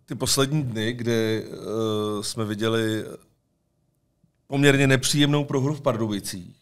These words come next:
a následně z mého pohledu celkem přesvědč-, přesvědčivou domácí výhru, eh, s Opavou a, a následně, řekněme, v suchým triku v Kolíně, eh, kde to taky není jednoduchý.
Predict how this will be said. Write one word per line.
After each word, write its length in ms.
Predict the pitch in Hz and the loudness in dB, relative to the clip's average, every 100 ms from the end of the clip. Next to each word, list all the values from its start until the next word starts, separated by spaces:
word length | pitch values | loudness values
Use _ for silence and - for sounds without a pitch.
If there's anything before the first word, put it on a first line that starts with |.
| _ _ _ _ - | _ _ _ _ -6
a 60 | 113 | 2
následně 680 | 113 113 127 123 135 135 - - _ _ _ _ _ _ - | 2 2 0 0 0 -2 -6 -20 _ _ _ _ _ _ -8
z 140 | 104 | 2
mého 280 | 139 147 151 | 8 10 10
pohledu 380 | 160 147 147 147 | 6 4 4 4
celkem 380 | 143 131 156 | 0 0 -2
přesvědč-, 480 | - 135 - 131 - - | -2 -2 -2 -2 -4 -4
přesvědčivou 640 | - 123 139 135 143 147 | -2 2 0 0 0 2
domácí 500 | 131 127 127 127 160 | 0 2 0 -2 -6
výhru, 720 | 147 131 120 139 143 139 123 104 95 | -6 -8 -6 -4 -2 -4 -4 -6 -8
eh, 40 | |
s 140 | - - | -8 -6
Opavou 640 | - 117 110 104 120 147 - _ _ _ - | 0 2 2 0 -2 -8 -14 _ _ _ 0
a, 180 | 117 117 | 2 4
a 120 | 120 | 2
následně, 680 | 120 113 - 127 120 127 120 | 2 2 0 -2 0 0 0
řekněme, 400 | 120 113 123 123 | -4 -6 -4 -4
v 80 | - | -4
suchým 340 | 123 - 123 | -4 -2 -4
triku 500 | 117 117 127 127 127 117 | -4 -6 -8 -12 -14 -20
v 120 | 101 - | -20 -8
Kolíně, 380 | 110 104 104 101 | -4 -4 -4 -4
eh, 120 | - - 104 101 98 92 | -6 -10 -6 -4 -4 -6
kde 300 | 104 107 90 - | -2 0 -2 -8
to 100 | 113 | -6
taky 240 | 101 110 | -6 -6
není 160 | 101 101 | -6 -6
jednoduchý. 540 | 95 101 98 - 107 | -6 -6 -10 -18 -20